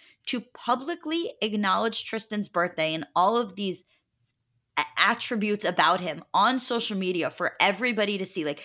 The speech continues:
she is willing to take the hit on her own sanity to, to,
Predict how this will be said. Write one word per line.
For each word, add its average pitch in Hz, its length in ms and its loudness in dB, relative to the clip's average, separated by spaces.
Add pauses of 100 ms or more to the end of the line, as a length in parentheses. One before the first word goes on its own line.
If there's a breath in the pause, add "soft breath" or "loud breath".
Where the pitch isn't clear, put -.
(180 loud breath)
she - 280 0
is 403 240 4
willing 262 240 0
to 233 100 -6
take 220 280 0
the 214 100 -2
hit 190 340 2
on 175 140 2
her 180 200 -6
own 214 220 -2
sanity 175 560 -2
to, 185 400 -4 (280)
to, - 140 -10